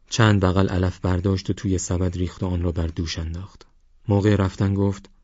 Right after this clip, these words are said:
«چفت در رو از پشت میندازم. اینجا بیشتر یا من میام یا مادرم.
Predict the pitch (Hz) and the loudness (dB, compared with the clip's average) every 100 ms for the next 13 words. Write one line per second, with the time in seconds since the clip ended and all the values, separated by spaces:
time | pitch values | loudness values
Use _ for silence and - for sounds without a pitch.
0 | _ _ _ _ _ _ _ _ _ - | _ _ _ _ _ _ _ _ _ 2
1 | 127 - 123 123 117 101 - 110 - 110 | 2 4 4 4 4 2 0 -2 0 0
2 | 95 82 82 90 110 104 110 101 120 113 | 0 -2 -4 -4 0 2 2 0 0 2
3 | 110 113 117 113 110 104 101 98 87 85 | 2 2 2 2 2 0 0 0 0 -2
4 | 82 | -4